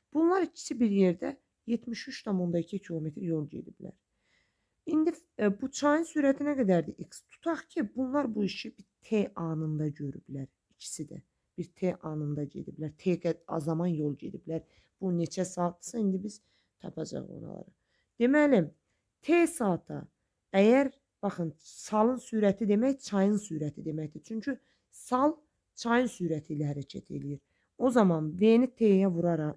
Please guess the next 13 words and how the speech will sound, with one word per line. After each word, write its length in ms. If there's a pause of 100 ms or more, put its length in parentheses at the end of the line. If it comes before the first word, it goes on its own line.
X-i 360
daha 260
doğrusu, 500 (480)
T-yə 360
vuraram. 600 (480)
Bu 140
olar 180
salın 580
getdiyi 640
yol. 140 (560)
Salın 580
getdiyi 540
yol. 180